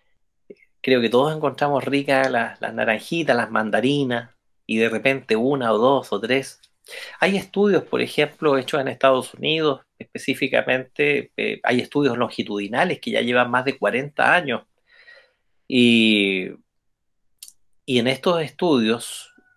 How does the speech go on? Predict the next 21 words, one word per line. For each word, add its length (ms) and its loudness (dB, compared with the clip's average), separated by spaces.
eh, 880 0
se 140 2
ha 80 4
determinado 760 0
en 80 -8
realidad 520 0
que, 400 -4
que 120 2
existe 360 -4
una 140 0
relación 500 0
con 160 -6
la 100 0
longevidad, 720 -4
eh, 280 0
lo 140 -4
que 80 -6
nosotros 400 -10
comemos, 440 -8
la 100 -4
nutrición. 580 -6